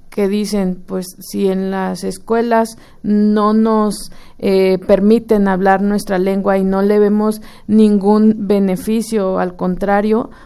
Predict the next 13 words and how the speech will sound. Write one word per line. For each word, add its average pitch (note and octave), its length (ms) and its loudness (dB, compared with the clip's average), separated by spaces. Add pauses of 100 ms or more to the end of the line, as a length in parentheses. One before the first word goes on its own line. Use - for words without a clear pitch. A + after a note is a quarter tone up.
(120)
pues G#3+ 200 2
también, A3 640 4 (260)
eh, F#3+ 640 2
deciden A3 840 2
no G#3 280 2
practicarla. G#3 1080 0
Y G3 340 0
bueno, F#3+ 340 0
también F#3+ 440 0
sabemos G3+ 500 0
que F#3+ 180 2
hay F#3+ 260 2 (280)
comunidades, G3 1040 2